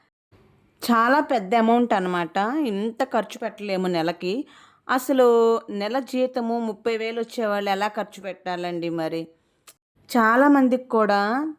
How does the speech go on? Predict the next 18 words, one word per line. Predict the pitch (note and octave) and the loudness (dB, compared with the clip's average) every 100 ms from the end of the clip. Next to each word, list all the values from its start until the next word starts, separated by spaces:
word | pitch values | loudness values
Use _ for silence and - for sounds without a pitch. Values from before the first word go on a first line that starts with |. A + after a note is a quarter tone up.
| _ _ | _ _
థెరపీ | G#3 G#3 C4 | -6 -2 -4
సెంటర్కి | C4 A#3 A3 A3+ G#3+ | -2 -4 -4 -8 -8
వెళ్ళి | G3 F#3+ F#3 G#3 D4 - _ _ _ | -6 -6 -6 -6 -8 -12 _ _ _
థెరపీస్ | A3 G#3 C#4 C#4 - | -4 -2 -4 -6 -4
చేయించుదామని | A#3 A3+ A3 A3+ A3 G#3+ B3 | 0 0 -2 -2 0 -2 0
అనిపిస్తది | F#3+ G3 C4+ C4+ A3 F3 | -2 -2 -4 -6 -6 -6
పిల్లలకి, | F3 E3 E3+ D#3+ D3 - _ | -4 -2 -2 -4 -8 -14 _
కానీ | A3 F#3+ F#3 G#3 D4 - | -2 -2 0 -4 -6 -6
వాళ్ళకి | G3+ F#3 G3+ | -6 -6 -8
కన్వీనియంట్‌గా | F#3+ F#3+ G3+ A3+ G#3+ G3+ G3 A#3 | -4 -2 0 -2 -2 -4 -4 -4
ఏవి | G3 F3+ G3+ | 0 -2 -2
ఉండవు. | G3 D#3+ D#3+ D3 - _ _ _ _ A#3 | -8 -6 -8 -8 -14 _ _ _ _ -2
చిన్న | G#3+ G#3 | -2 -2
చిన్న | A3 G#3+ | -2 -2
సిటీస్‌లో | G#3+ F#3+ G3+ G3+ G3 G#3+ | -4 -4 -4 -4 -8 -4
థెరపీ | G#3 F#3+ F#3+ | -4 -4 -8
సెంటర్స్ | F#3+ E3+ F3+ F#3+ | -10 -10 -10 -8
ఉండవు, | F#3+ E3 D#3+ D3+ | -6 -2 -4 -6